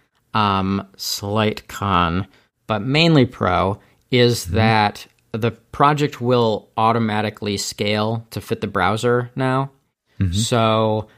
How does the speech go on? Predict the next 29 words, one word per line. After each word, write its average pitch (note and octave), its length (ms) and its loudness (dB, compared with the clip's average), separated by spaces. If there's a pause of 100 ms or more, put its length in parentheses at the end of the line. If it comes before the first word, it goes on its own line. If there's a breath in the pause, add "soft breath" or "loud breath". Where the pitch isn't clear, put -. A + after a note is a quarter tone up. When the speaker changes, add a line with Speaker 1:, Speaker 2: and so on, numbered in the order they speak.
(200 soft breath)
Speaker 1:
where A#2 180 0
that B2+ 180 4
used C3 180 2
to A2+ 60 -8
be A2 140 0
a G2+ 40 0
setting, G#2+ 680 0 (640)
um, G2+ 680 -2 (280)
and, A#2+ 140 -2
and A#2 160 -2
I'm A#2 80 0
not C#3 220 0
talking C3+ 260 0
about A2 240 0
sca-, - 360 -6
it B2+ 120 -2
doesn't C#3 380 0
stretch - 580 -2
your F2+ 340 -4 (280)
course, F#2 600 -4
uh, E2 340 -4 (220)
it, G#2+ 300 -12
but G#2+ 160 0
it, A2 300 -4
you B2 80 -2
know, G#2 120 0
it C#3 140 0
scales G2 540 0
it. F2+ 200 -6